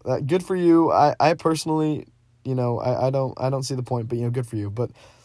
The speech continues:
I'm not shaming you for having streaks. I'm not, I'm not shaming you for snapping a lot of people. I'm not shaming you for having a high snap score.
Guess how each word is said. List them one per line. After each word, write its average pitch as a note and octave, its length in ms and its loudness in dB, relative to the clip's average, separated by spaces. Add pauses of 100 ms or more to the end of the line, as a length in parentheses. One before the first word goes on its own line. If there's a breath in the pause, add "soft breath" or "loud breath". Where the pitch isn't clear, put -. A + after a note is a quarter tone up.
(760 loud breath)
I'm C#3+ 120 2
not F#3 160 6
shaming E3 360 0
you A#2+ 120 0
for B2+ 120 -2
having A#2 200 0
streaks. A#2 420 -2
I'm C#3+ 100 0
not, C#3 180 2
I'm D#3 120 4
not C#3+ 140 2
shaming F3 300 0
you C#3 80 -2
for C3 100 -4
snapping C3+ 340 -4
a C3 40 -4
lot A#2+ 100 -2
of A#2+ 60 -6
people. D3 280 -2
I'm C3 80 0
not B2 140 -2
shaming D#3 300 0
you C3 100 -2
for C3 100 -4
having A#2+ 220 -2
a G#2+ 40 -4
high G#2+ 140 -6
snap D#3 300 -2
score. G#2+ 380 -6